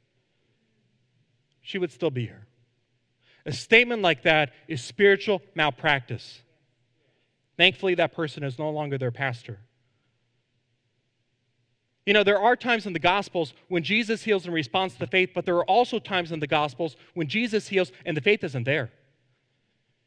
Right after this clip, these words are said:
In fact, do you remember the story? I think it's in Mark chapter nine, uh, when the father brings his son to Jesus and the boy is possessed by a demon.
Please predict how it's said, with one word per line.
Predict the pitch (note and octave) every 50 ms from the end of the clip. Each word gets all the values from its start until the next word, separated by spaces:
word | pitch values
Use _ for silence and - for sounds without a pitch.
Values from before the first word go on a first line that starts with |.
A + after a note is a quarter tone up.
| _ -
In | E3+ D#3+
fact, | F#3+ F#3 F#3 - - - _ _ _ _ -
do | F#3+
you | G3+
remember | G#3+ A#3+ A#3+ A3
the | G3+
story? | F3+ - - G#3 G3 G3+ G#3+ A3 A3 G3+ - - _ _ _ _ _ _ _ _ _ _ _ _ _ - - -
I | D3+
think | C#3+ G3+ F#3+ G3+
it's | - -
in | E3+
Mark | D#3 F3 F#3+ -
chapter | - G#3 F#3 - - D3+
nine, | C#3+ D3 D#3+ F3 F#3+ G3+ G3 - _ _ _ _ _ _ _ _
uh, | - D3 C3+ C3+ C3+
when | A#2+ D#3 D#3+
the | D#3+ C#3+
father | - F3 F3 F#3+ G3+ G3 G3 F3
brings | C#3+ E3+ F3 F#3+ F#3+ -
his | - F3 C3
son | - - F3 F3+ F3+
to | - D#3+
Jesus | B2 C3+ D#3+ E3+ F#3 E3+ G3+ G3+ G3 - - -
and | - D3 C#3
the | C#3
boy | B2+ C#3+ D#3+ F3+ F#3
is | E3 B2+
possessed | - - C#3 A#2+ F3+ F3+ F3+ - -
by | F3 D#3
a | C#3 C3
demon. | B2 C#3+ E3+ F3 F3+ F3+ F#3 F#3